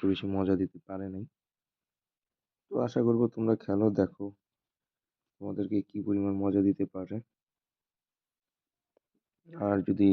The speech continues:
মজার পাশাপাশি যদি টাকা ইনকাম করতে পারো, তাহলে তো খুব ভালোই। তো আজকের মতো এই পর্যন্তই,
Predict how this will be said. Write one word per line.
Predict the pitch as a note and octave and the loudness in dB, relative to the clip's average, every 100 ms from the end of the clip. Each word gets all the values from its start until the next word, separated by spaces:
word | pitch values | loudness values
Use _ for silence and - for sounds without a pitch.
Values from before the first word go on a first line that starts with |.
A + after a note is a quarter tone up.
| F#2+ | 6
মজার | G2 G2 G2 | 6 6 6
পাশাপাশি | G2 G2 G2 F#2+ | 4 -2 -2 2
যদি | G2 G2 G2+ | 4 4 2
টাকা | G2 G2 | 0 -2
ইনকাম | G2+ G2 G2+ | -4 -4 -4
করতে | G2 F#2 - | -2 -4 -4
পারো, | G2 G2 | -4 -2
তাহলে | F#2+ G2 - | -4 -4 -8
তো | F#2 | -10
খুব | - F2 | -12 -10
ভালোই। | F#2 F#2+ A2+ C3+ _ _ _ _ _ _ _ _ _ _ _ - | -6 -4 -4 -6 _ _ _ _ _ _ _ _ _ _ _ -10
তো | A2 A2 G#2+ _ | -4 -4 -6 _
আজকের | - F#2+ - G2+ | -12 -12 -10 -8
মতো | G2+ G2+ | -6 -4
এই | G2 | -4
পর্যন্তই, | G2+ G#2 F#2+ G#2 | -4 -4 -4 -6